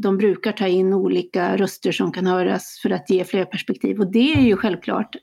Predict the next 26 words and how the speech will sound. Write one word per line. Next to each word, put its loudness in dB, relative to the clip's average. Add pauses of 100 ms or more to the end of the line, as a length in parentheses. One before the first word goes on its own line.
(180)
ett, -6
en 2
arbetsmetod -2
som -2
är 0
fullt 0
legitim. 0 (400)
Frågan 2
är 2
ju 2
bara -2
hur 0
man 2
gör 4
det. -2 (400)
Och 2
i 2
S -4
V -2
T:s 0
fall -2
hade 0
man 2
den 2
här 4
gången 0